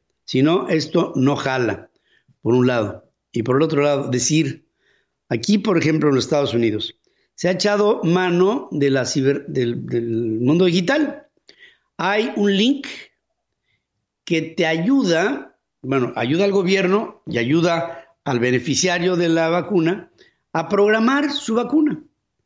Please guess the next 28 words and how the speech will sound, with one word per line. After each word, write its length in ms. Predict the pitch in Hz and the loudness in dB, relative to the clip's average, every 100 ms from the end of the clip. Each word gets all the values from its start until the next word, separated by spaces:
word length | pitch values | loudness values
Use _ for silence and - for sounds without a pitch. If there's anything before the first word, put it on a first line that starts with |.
| _ _ - | _ _ -2
Entonces, 640 | 165 214 214 226 - - | 0 2 2 0 -2 -6
por 240 | - 240 277 | 0 2 4
la 100 | 262 | 2
vía 200 | 240 240 | 2 2
del 160 | 240 | 0
link, 320 | 226 202 190 - _ _ _ _ _ - | 2 0 -2 -8 _ _ _ _ _ -6
tú 140 | 208 | -2
te 140 | 247 | 0
metes 400 | 196 214 190 202 | 2 0 0 0
al 160 | 202 180 | 0 2
link 300 | 180 190 - - | 0 -2 -6 -4
y 140 | 143 | 0
en 80 | 156 | 0
ese 160 | 165 | 0
momento 800 | 185 160 156 135 185 180 220 - | 0 2 2 0 0 0 -2 -6
te 80 | - | -2
dicen, 640 | 131 156 151 127 95 - _ _ _ _ _ _ _ _ - _ _ _ - | 0 2 2 0 0 -6 _ _ _ _ _ _ _ _ -20 _ _ _ -2
a 100 | 135 | 0
ver, 140 | 143 | 2
fulano, 380 | 147 147 165 - | 2 2 0 0
Pedro 340 | 190 208 196 | 2 4 2
Ferriz 320 | 151 156 151 | 2 2 0
de 80 | 123 | -2
Con, 260 | - - - _ _ - | -6 -16 -18 _ _ -8
a 80 | |
ver, 280 | 95 95 - _ _ _ _ - | -6 -6 -10 _ _ _ _ -6
este, 800 | 139 - 139 135 131 131 - _ _ _ _ _ _ _ - | -4 -2 2 4 4 0 -8 _ _ _ _ _ _ _ -6
tienes 640 | 180 196 214 220 202 - | 0 2 2 0 -2 -8